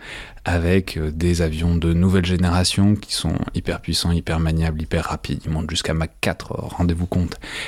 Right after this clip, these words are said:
Euh, et en même temps hyper furtifs, même si c'est pas forcément le truc le plus central, euh, dans le film, et qui voit débarquer un quatrième coéquipier,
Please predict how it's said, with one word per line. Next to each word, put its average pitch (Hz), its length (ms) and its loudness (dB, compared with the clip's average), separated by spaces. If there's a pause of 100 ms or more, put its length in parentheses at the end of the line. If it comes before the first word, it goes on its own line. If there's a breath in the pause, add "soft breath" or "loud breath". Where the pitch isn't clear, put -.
(220 loud breath)
Euh, 82 340 2 (180)
et - 200 2
en 98 60 2
même 87 180 2
temps 87 240 -2
hyper 87 340 0
furtifs, - 460 -4
même 85 120 0
si - 140 -4
c'est - 120 -4
pas 87 280 0
forcément 90 400 0
le 82 60 0
truc - 240 -4
le 82 80 0
plus 80 240 -2
central, 87 460 -2 (540 loud breath)
euh, 85 300 4
dans 87 160 4
le 90 80 4
film, 175 320 4 (540 loud breath)
et 131 260 10
qui 87 640 0
voit 90 220 4
débarquer 98 460 2
un 92 100 2
quatrième 98 480 2
coéquipier, 113 720 2